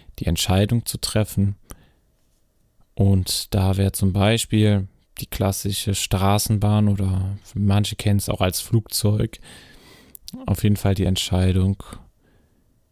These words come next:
was mache ich? Eine Straßenbahn fährt auf Menschen, die gefesselt auf den Schienen liegen, zu.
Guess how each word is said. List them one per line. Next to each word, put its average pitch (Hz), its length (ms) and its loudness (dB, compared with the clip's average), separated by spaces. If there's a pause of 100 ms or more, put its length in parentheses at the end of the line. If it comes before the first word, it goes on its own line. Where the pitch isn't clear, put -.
(200)
was 98 260 -2
mache 98 320 2
ich? - 480 -6 (140)
Eine 104 140 0
Straßenbahn 123 880 0
fährt - 800 -2 (1080)
auf - 320 -4
Menschen, 104 840 4
die 107 100 -2
gefesselt - 460 -2
auf - 120 -4
den 117 140 2
Schienen 107 420 2
liegen, 101 580 2
zu. 95 760 0